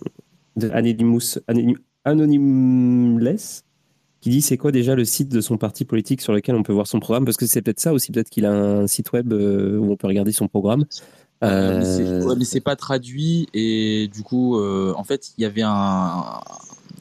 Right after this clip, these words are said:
Speaker 2: un compte Twitter avant qu'il avait traduit il y a quelques mois.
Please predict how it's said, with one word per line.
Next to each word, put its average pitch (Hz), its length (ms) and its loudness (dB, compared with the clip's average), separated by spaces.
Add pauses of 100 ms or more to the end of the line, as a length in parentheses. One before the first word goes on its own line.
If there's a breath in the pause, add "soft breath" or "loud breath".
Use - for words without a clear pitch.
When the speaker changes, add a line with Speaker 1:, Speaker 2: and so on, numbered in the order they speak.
(140)
Speaker 2:
un 113 100 -4
compte 147 200 -4
Twitter 139 460 -2
avant 110 240 -2
qu'il 113 180 -4
avait 98 140 -2
traduit 110 400 -4
il 113 40 0
y 101 40 0
a 92 120 -4 (120)
quelques 123 300 -6
mois. 110 320 -2